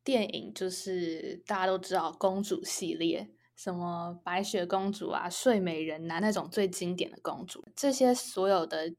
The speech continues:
公主系列电影一定都是跟王子成婚，然后有个 happy ending。然后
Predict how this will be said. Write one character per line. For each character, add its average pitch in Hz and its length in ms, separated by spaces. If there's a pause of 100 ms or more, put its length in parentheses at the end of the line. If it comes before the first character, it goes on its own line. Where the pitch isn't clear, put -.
(160)
公 233 280
主 - 200
系 196 220
列 180 160
电 175 200
影 151 80
一 180 100
定 220 160
都 202 140
是 202 140
跟 185 260
王 160 240
子 - 180
成 - 280
婚， - 200
然 185 140
后 208 120
有 165 100
个 - 100
happy - 460
ending。 226 440 (460)
然 214 160
后 277 240